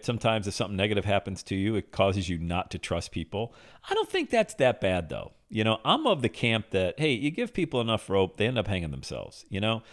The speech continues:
I'm a very forgiving person. I'm of the mindset of forgive, but never forget. And I think that's healthy. Forgive them. Always forgive. I mean, look, Jesus already forgave us all our sins. What could we possi-, what could somebody possibly do to us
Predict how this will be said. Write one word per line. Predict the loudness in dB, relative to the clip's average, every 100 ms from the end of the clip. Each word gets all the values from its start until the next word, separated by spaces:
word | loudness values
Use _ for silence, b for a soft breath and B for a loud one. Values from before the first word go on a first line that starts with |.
| B B
I'm | 2 4
a |
very | 6 8 6
forgiving | 2 0 0 0
person. | 0 0 -2 -4 0
I'm | 2 2
of | 2
the | 2
mindset | 2 2 0 2 2 2
of | -2 -2
forgive, | -4 0 2 2 0
but | -4 -2
never | -4
forget. | -4 -8 -8 -10 _ _ -4
And | -4
I |
think | -2 -4
that's | -2 0
healthy. | 0 0 -6 -10 _
Forgive | -2 2 2 2
them. | -2 4
Always | 6 8 8 4
forgive. | -6 -6 -10 -4
I |
mean, | 0 2
look, | 2 0 B B B B B B
Jesus | 0 2 4 4 8
already | 8 8 4 2
forgave | 2 2 2 4
us | 2 4
all | 4
our | 4
sins. | 0 -2 -2 -4
What | -2 -2 2
could | 0
we | 0 -2
possi-, | -2 2 4 4 2
what | 2
could | 0 0
somebody | 0 0 -2
possibly | 2 6 6 4 0 0
do | 2 2
to | 4 4
us | 4 0 -8 -12